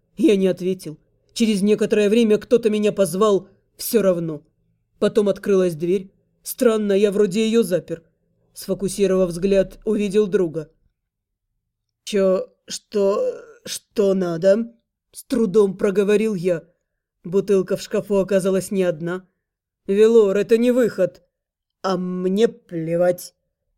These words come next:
«Ничего особенного в твоей жизни не случилось», начал друг,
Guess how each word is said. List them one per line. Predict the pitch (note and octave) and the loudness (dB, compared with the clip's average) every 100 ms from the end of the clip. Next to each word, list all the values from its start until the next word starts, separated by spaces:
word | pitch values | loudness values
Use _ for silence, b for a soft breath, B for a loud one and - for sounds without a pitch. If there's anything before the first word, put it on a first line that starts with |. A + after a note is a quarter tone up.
| _ - | _ -6
«Ничего | F#3+ G#3 A#3+ A#3+ | -2 0 2 4
особенного | G#3 F#3 G3 F#3 A3+ A#3+ | 4 0 -4 0 4 6
в | B3 | 4
твоей | A3+ A3 G3+ | 2 -2 -2
жизни | E3 G#3+ A3 | -2 -2 -2
не | G#3 F3+ | -4 -4
случилось», | F3+ E3 - F#3+ F#3+ F#3 - _ _ _ _ - | -6 -10 -4 -2 -2 -4 -12 _ _ _ _ -10
начал | F3 E3+ F3+ E3+ | -6 -6 -4 -4
друг, | F3 F#3+ F3+ | 0 -2 -2